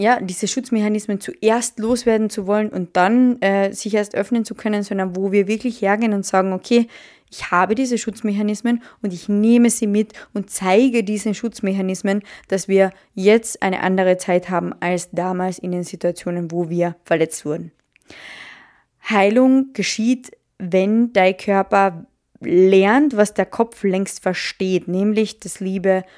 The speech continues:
heute wirklich sicher ist. Und dein Körper darf, der Körper darf das lernen.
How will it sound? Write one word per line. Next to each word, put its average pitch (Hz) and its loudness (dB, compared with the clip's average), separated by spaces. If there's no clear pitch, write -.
heute 185 -2
wirklich 175 -6
sicher - -10
ist. - -12
Und 180 -10
dein 190 0
Körper 226 2
darf, 262 0
der 196 4
Körper 214 2
darf 190 -2
das - -10
lernen. 185 -8